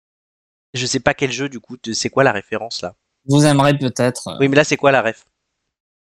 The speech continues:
Speaker 2: Ah bah, si vous avez aimé, euh, Heavy Rain par exemple, ou si vous avez aimé, euh, The Walking Dead, euh,
Speaker 1: Voilà.
Speaker 2: vous aimerez, euh.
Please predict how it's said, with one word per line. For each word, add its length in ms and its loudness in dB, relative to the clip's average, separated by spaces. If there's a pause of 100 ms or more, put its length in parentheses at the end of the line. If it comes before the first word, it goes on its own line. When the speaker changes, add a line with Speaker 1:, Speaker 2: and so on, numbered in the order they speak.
(180)
Speaker 2:
Ah 80 6
bah, 340 6
si 180 -2
vous 200 2
avez 280 4
aimé, 340 2
euh, 180 2
Heavy 260 -4
Rain 260 -2
par 140 -2
exemple, 400 -4
ou 140 -2
si 180 0
vous 160 4
avez 400 4
aimé, 320 6
euh, 140 2
The 100 -6
Walking 440 4
Dead, 260 6
euh, 120 6
Speaker 1:
Voilà. 200 6
Speaker 2:
vous 60 2
aimerez, 500 4
euh. 60 -14